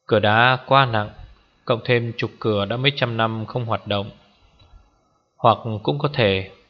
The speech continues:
do lúc khởi động trục cửa phải kéo theo cơ quan nặng nề, nên hồi lâu không chịu nhúc nhích. Đẩy ra được một chút, liền bất động, không chịu xê dịch thêm phân nào.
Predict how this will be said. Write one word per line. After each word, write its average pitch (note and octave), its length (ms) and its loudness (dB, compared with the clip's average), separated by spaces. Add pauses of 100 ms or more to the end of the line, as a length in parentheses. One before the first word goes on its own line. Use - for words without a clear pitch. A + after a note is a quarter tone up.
do A#2 260 0
lúc C#3 160 -4
khởi G#2+ 160 0
động G2+ 400 -2
trục G#2+ 240 -6
cửa G2 280 -2 (400)
phải G#2+ 100 -6
kéo C3 240 2
theo A2+ 240 0
cơ A#2 240 -4
quan A#2 240 2
nặng A2 260 -4
nề, G2 280 -2 (680)
nên A#2 160 -2
hồi G#2+ 180 -2
lâu G#2+ 320 0
không G#2+ 220 -8
chịu G#2 240 -6
nhúc B2+ 180 -8
nhích. C3+ 160 4 (1500)
Đẩy A#2 160 2
ra B2+ 140 0
được A#2+ 160 2
một G#2+ 200 -6
chút, D3+ 220 -2 (320)
liền G#2 340 0
bất C3 180 -2
động, G#2 180 0 (200)
không A#2+ 200 -6
chịu G2+ 300 -2
xê A2+ 180 -2
dịch G#2+ 240 -4
thêm A2+ 200 -2
phân A#2 200 -2
nào. F#2+ 320 -2